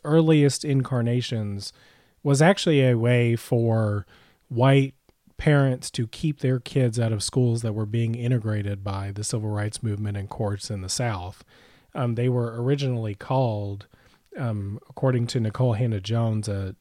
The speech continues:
a, a, a writer who writes a lot about school segregation and, and the role that race plays in schools. Um, they were originally called segregation academies, and they, they popped up across the South after the Supreme Court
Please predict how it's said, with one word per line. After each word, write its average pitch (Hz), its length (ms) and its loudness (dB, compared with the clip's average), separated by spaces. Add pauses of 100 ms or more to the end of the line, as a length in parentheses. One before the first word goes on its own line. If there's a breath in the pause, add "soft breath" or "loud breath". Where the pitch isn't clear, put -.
(120)
a, 104 340 -4 (800)
a, 113 200 -4 (640)
a 104 520 -2
writer 117 420 2
who 123 140 -2
writes 113 320 -2
a 123 60 -2
lot 107 240 -2
about 101 440 -6 (380 loud breath)
school - 260 6
segregation 117 720 2
and, 104 220 -4
and 123 160 -4
the 110 60 -2
role 110 220 -2
that 104 120 -4
race 104 240 -4
plays 101 280 -6
in 95 100 -8
schools. 107 540 -2 (400 loud breath)
Um, 123 220 0
they 123 120 2
were 123 260 2
originally 151 460 4
called 127 560 2 (640)
segregation 135 680 2
academies, 98 640 -4
and 107 140 -2
they, 101 280 -4 (300)
they 113 200 -2
popped 139 300 0
up 131 140 0
across 120 380 -4
the 117 100 -6
South 113 340 -2
after 113 280 -6
the 107 120 -6
Supreme 107 360 -8
Court 107 380 -4